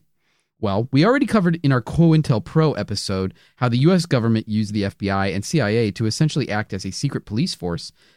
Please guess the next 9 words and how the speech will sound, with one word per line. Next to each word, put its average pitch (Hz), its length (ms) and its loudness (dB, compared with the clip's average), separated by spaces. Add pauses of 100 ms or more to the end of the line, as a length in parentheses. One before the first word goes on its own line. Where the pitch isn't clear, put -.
(100)
spying 101 720 -2
and 95 140 -2
tapping 104 380 -2
in 101 120 0
on 98 140 -4
any 92 240 -6 (100)
players 104 640 0
they 104 160 -2
deemed 101 340 -2